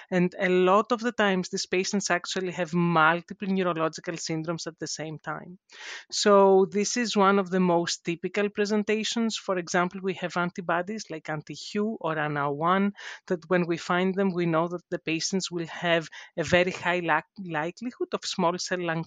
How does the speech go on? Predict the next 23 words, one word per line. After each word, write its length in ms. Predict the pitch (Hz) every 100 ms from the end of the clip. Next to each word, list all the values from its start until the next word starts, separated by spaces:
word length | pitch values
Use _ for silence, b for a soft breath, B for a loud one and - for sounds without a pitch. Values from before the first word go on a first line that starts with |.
| -
cancer. 440 | 175 170 - 147 B B B B
And 200 | 196 190
even 240 | 220 269 233
though 100 | 233
it's 180 | 226
a 80 | 220
very 440 | 185 160 180 185 190
specific 720 | - - 175 - 180 226 220
antibody, 540 | 247 247 262 269 349 370
the 80 | -
pa-, 260 | - 175
one 220 | 180 180 185
patient 440 | 185 190 - 196
can 140 | 185
present 460 | 175 175 165 165 165 156
with 180 | 143 -
encephalitis, 880 | 147 147 147 170 269 302 359 339 -
the 100 | 151
other 320 | 156 175 175
with 160 | 165 180
a 40 |
sensory 460 | - 170 - 170 170
neuronopathy, 760 | 165 151 160 262 - -